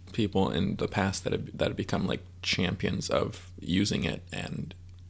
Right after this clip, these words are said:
using Mary as intercessors. So, like, Saint Louis de Montfort's in there, and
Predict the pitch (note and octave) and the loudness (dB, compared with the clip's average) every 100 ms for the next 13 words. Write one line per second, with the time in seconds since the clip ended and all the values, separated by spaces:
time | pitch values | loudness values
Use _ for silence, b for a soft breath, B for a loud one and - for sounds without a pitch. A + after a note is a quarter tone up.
0 | - - - G#2 A2+ F#2 - - - - | -18 -16 -4 2 4 4 2 2 2 2
1 | - - - - - - - - - - | 2 0 2 2 2 0 0 2 2 -2
2 | b b b b b - - - - - | b b b b b -6 -2 0 0 0
3 | - - F2 - - - - - - - | 0 0 0 0 -2 0 0 2 0 0
4 | - - | -2 -4